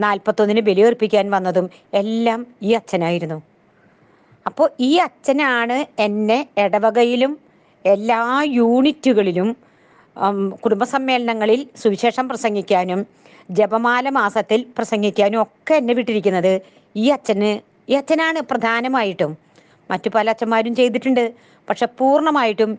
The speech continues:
ഈ അച്ഛനായിരുന്നു. അപ്പോൾ എനിക്കതുകൊണ്ട് ഈ അച്ഛനോട് ഭയങ്കര നന്ദിയാണ്. കാരണം ഞാൻ വിചാരിക്കും പലപ്പോഴും, നമ്മളെല്ലാവരും അങ്ങനൊരു, എൻ-,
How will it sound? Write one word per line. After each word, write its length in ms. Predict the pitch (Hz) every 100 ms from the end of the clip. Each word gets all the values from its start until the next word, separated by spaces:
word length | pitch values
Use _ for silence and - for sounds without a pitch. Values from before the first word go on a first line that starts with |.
| -
ഈ 120 | 202
അച്ഛനായിരുന്നു. 680 | 226 - 180 175 175 156 156 _ _ _ _ _ _ _ _ _ _ _ -
അപ്പോൾ 160 | 202
എനിക്കതുകൊണ്ട് 640 | 294 294 349 285 262 254
ഈ 60 | 277
അച്ഛനോട് 400 | 277 269 226 226 233
ഭയങ്കര 520 | 220 196 208 220 233
നന്ദിയാണ്. 760 | 240 220 214 233 247 175 151 - _ _ _ _ _ _ -
കാരണം 500 | 190 185 185 190 214 - _ _ _ _ -
ഞാൻ 160 | 220 254
വിചാരിക്കും 500 | 269 269 247 285 269
പലപ്പോഴും, 440 | 254 233 233 220
നമ്മളെല്ലാവരും 680 | 202 202 277 240 220 220 247
അങ്ങനൊരു, 380 | 233 226 226 240 240 - _ _
എൻ-, 120 | 285